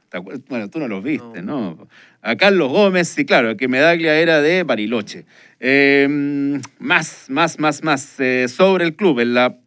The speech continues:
Speaker 1: parte deportiva tenemos menos plantel que el año pasado, pero sirve para dar oportunidad a los jóvenes de Temuco.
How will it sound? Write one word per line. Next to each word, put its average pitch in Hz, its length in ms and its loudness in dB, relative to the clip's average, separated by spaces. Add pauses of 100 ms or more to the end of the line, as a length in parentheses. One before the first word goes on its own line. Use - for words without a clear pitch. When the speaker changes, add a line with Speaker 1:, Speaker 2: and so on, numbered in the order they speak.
(180)
Speaker 1:
parte 269 340 2
deportiva 165 640 -2
tenemos 151 380 -2
menos 185 240 0
plantel 170 360 -2
que 170 80 -4
el 165 40 2
año 170 140 0
pasado, 113 460 -2 (440)
pero 139 180 0
sirve 220 320 0
para 160 160 4
dar 175 120 4
oportunidad 170 500 0
a 170 40 0
los 151 100 -2
jóvenes 220 320 2
de 208 80 2
Temuco. 196 460 -2